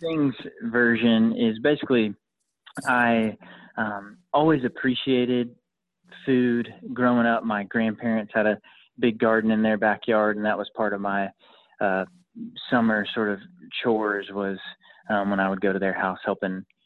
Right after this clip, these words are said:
uh, take care of the garden and being around it, and, um, you know, just seeing that and getting, getting my hands dirty from an early age in that,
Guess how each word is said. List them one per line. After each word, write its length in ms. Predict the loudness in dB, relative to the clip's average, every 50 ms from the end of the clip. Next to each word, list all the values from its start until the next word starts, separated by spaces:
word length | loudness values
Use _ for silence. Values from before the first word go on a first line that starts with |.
| _ _ _ _ _ _
uh, 240 | -6 -6 -6 -6 -8 -12 -16 _ _ _ _ -20 -20 _ _ _ _ _ -20 -20 _ _ _ -14 -6 -2
take 180 | 0 0 0 0
care 260 | 0 0 2 2 2
of 100 | 2 0
the 80 | 0 0
garden 460 | 0 0 0 0 -2 -2 -4 -4 -4
and 160 | -4 -4 -2
being 280 | -2 -2 0 0 0 0
around 600 | 0 0 0 0 0 0 0 0 0 -2 -2 -2
it, 220 | -2 -2 -2 -2 -2
and, 340 | -2 -4 -4 -4 -6 -8 -10 -14 -20 -20 -20 -20 -8 -4
um, 460 | -2 0 0 0 -2 -6 -8 -12 -14 -18 -14 -12
you 180 | -8 -8 -6 -6
know, 140 | -8 -10 -8 -6
just 140 | -4 -4 -4 -6 -12 -20 -20 -20 -20 -20 -20 _ _ _ -20 -20 -8 -2
seeing 320 | 2 4 6 6 6 6
that 240 | 6 6 4 2 2
and 120 | 0 0 2
getting, 300 | 2 0 0 -2 -2 0
getting 180 | 2 2 2
my 120 | 2 0 0
hands 280 | 0 -2 -2 -2 -2 -2
dirty 260 | -2 0 0 -2 -2 -2
from 180 | -4 -4 -4 -4
an 60 | -4 -2
early 300 | -2 -2 0 0 0 0
age 240 | 0 0 -2 -4 -6
in 120 | -6 -4
that, 200 | -4 -4 -4 -4